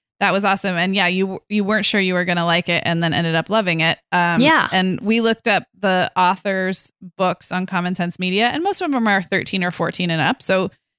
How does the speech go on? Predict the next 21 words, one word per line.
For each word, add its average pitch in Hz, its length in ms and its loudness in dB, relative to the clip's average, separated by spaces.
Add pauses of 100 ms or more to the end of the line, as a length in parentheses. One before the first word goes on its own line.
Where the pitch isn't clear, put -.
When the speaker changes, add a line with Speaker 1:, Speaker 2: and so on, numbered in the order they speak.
(160)
Speaker 1:
you 269 40 0
know, 185 120 2
Speaker 2:
Yeah. 240 180 0
Speaker 1:
it 185 80 0
is, 190 320 0
it 190 140 2
is 208 180 0
your 196 120 0
age. 180 300 -2
You're 190 120 2
reading 185 340 -2
up 175 220 -2
a 185 40 -4
little 175 200 0
bit 175 200 0
about 165 300 0
high 170 160 -2
school 170 440 -2 (180)
friendship, 175 420 -2 (260)
you 190 120 0
know, 160 260 0